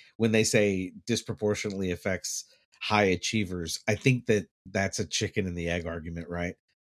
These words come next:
For, like, for you, Becky, you're, you're probably always, uh, dotting the I's and crossing the T's and double and triple checking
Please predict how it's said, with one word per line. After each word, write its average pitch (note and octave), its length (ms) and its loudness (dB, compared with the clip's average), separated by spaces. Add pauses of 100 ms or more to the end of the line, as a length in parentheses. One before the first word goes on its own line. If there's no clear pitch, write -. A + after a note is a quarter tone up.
(280)
For, C3 100 2
like, A2+ 200 4
for B2 120 -2
you, A#2 160 4
Becky, F#2+ 300 0
you're, G#2+ 380 0 (380)
you're A2+ 100 2
probably A#2+ 540 2
always, G2 720 0 (160)
uh, D#2+ 220 -6 (120)
dotting G2 380 -2
the F2 140 -4
I's F2 320 -6
and D#2+ 120 -14
crossing F2 400 -6
the D2+ 80 -12
T's E2 480 -8
and D#2 140 -10
double D#2+ 320 -8
and D2+ 80 -12
triple - 300 -12
checking F2 340 -8